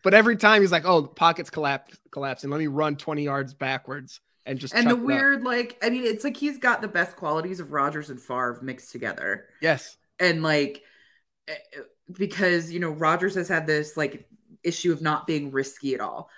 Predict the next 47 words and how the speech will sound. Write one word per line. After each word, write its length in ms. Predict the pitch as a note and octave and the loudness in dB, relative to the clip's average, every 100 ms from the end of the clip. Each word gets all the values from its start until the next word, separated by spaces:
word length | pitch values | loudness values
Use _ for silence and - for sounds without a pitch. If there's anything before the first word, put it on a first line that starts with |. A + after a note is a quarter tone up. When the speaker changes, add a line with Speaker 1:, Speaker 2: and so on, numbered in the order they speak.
| _ | _
Speaker 2:
but 100 | F#3 | -4
he 160 | F#3 G#3 | 0 -2
takes 320 | A3 G3+ - | 2 2 2
all 260 | E3 F3+ F3 | 0 0 0
of 60 | |
the 100 | E3+ | 0
risks 180 | E3 E3 | -2 -2
that 140 | D3+ - | -4 0
Brett 200 | C3 - | 0 4
Favre 240 | D#3 E3+ | 4 4
does, 200 | D3+ F#3 | 2 2
but 300 | D3+ D3+ - - - | 2 0 0 -6 -2
better 320 | F3 E3 C#3+ | 2 6 6
because 280 | C#3 C#3+ C#3+ | 4 -2 -8
he's 200 | C#3+ - | -10 -10
smarter, 440 | - D#3+ D3 C#3 C#3 | -6 0 2 2 0
like 260 | B2+ - _ C#3 | -2 -6 _ 0
Rodgers. 640 | C3+ B2 F2+ F2+ G3+ - _ - - | 0 0 -4 -10 -10 -16 _ -20 -2
So 120 | G3+ | 2
it's 140 | F#3+ G3+ | 4 6
Speaker 1:
Yeah. 40 | |
Speaker 2:
like 180 | F3+ - | 4 2
their 300 | F3+ E3+ G3+ F#3+ D#3 | 2 10 12 10 6
best 400 | F3+ F3+ - - | 4 4 0 -12
qualities 640 | - F3 D#3 D#3 D3+ C#3+ C#3 | -6 2 4 4 0 -2 -4
all 220 | C#3+ C#3+ | -8 -6
together. 400 | D3+ C#3 C3+ G#2+ | -4 -2 -2 -2
It's, 420 | B2+ C#3 - - - | -2 -2 -8 -16 -8
it's 340 | D#3 D#3 - _ | -6 -8 -18 _
quite 320 | - - F3 C#3+ | -12 -4 -2 -2
a 40 | |
sight. 320 | - G2 E2+ - _ _ _ _ _ _ _ _ _ _ _ _ _ - | -6 -6 -8 -12 _ _ _ _ _ _ _ _ _ _ _ _ _ -16
Speaker 1:
Yeah. 220 | F2+ - _ _ _ _ _ | -16 -16 _ _ _ _ _
Speaker 2:
But 240 | - - - - | -10 -10 -14 -6
yeah, 180 | C3+ G2+ | -2 2
I, 100 | E3+ | 2
Speaker 1:
I'd 140 | F#3 - | 2 2
Speaker 2:
I 80 | G3 | 2
Speaker 1:
I'd 80 | A3 | 2
Speaker 2:
agree. 180 | A3 A3 | 0 0
Speaker 1:
kiss 80 | G3+ | 0
Speaker 2:
He 60 | |
Speaker 1:
him 80 | B2 | -2
Speaker 2:
could 120 | G#3 E3 | -2 -2
Speaker 1:
for 40 | |
sure. 220 | E3 D3+ | -2 -2
Speaker 2:
be. 180 | C#3+ | -6